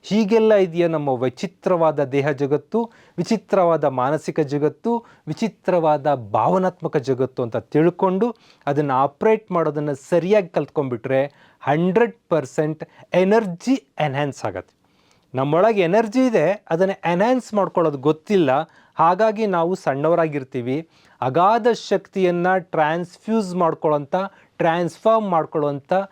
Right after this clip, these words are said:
ಸ್ಕಿಲ್ಲನ್ನು ಕಲಿಯೋ ಮೂಲಕ, ಆ, ನಮ್ಮೊಳಗಿನ ಹೊಸಬರನ್ನ ನಾವು, ಆ, ಮರುಜನ್ಮ ಕೊಡುವಂಥ ಪ್ರಯತ್ನ ಮಾಡೋಣ. ಸ್ನೇಹಿತರೆ, ಯಾರಿಗೆ ಬೂಟ್ ಕ್ಯಾಂಪ್ ಮಾಡ್ತಾ ಇದ್ದೀರಿ? ಎಕ್ಸಾಮ್ ವಾರಿಯರ್ ಅಂತಂದ್ರೆ ಸ್ಕೂಲ್, ಕಾಲೇಜ್ ಸ್ಟೂಡೆಂಟ್ಸ್‌ಗ? ಹೌದು, ಸ್ಕೂಲ್ ಕಾಲೇಜ್ಗಳಲ್ಲಿ ಎಕ್ಸಾಮ್ ಇದ್ದೇ ಇರತ್ತೆ.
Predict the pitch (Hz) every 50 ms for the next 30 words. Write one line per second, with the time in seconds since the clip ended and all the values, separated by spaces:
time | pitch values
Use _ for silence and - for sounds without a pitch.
0 | _ _ _ - - - - - 214 208 214 233 240 247 240 233 226 190 - 175
1 | 170 156 151 147 143 139 135 135 127 123 117 - - 170 185 185 _ _ _ _
2 | _ - 143 151 156 160 160 170 180 185 196 202 214 214 214 208 185 208 202 214
3 | 208 165 131 156 151 - - 233 214 190 220 214 208 202 202 214 202 180 175 165
4 | 165 165 190 226 233 - _ _ _ _ _ _ - 156 160 165 156 147 147 156
5 | 175 180 156 190 185 190 190 - - 170 151 151 143 135 - 135 - - 123 123
6 | 127 127 _ - 113 101 95 90 90 85 85 _ _ _ _ _ _ _ _ -
7 | - - 208 214 220 214 - 226 226 233 226 - _ _ _ _ - 147 151 160
8 | 170 214 247 254 214 226 208 180 151 170 170 170 - - 170 156 135 151 143 139
9 | 135 - - 131 123 123 120 127 127 127 151 185 160 147 156 208 202 196 185 170
10 | 165 165 156 156 151 147 143 139 135 - 151 147 156 160 160 156 _ _ _ _
11 | - - - 220 226 226 220 214 - - 180 165 160 170 160 - - - 131 160
12 | 139 127 - - 123 123 117 120 117 _ _ _ - - 202 254 220 208 220 220
13 | - _ _ _ - - - 220 220 233 233 - - 196 185 185 185 175 175 165
14 | 180 175 175 175 185 214 208 170 139 123 131 151 151 151 147 135 135 151 156 156
15 | 151 156 - 165 170